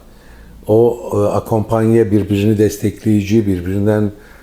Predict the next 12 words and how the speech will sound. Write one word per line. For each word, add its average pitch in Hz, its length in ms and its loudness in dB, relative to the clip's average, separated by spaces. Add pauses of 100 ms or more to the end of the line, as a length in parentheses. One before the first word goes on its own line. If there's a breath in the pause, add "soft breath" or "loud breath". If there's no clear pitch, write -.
(160 loud breath)
alıp 104 220 -2
ve 104 80 2
falso 110 400 -2
yapmamak, 107 600 0
dikkat, 107 680 -4
falsosuz - 720 -6 (180)
bir 92 120 -10
icra, 104 500 -2 (680 loud breath)
e, 104 380 2
olabilmesi, 107 840 0
bütün 131 260 0
bunlar, 135 340 2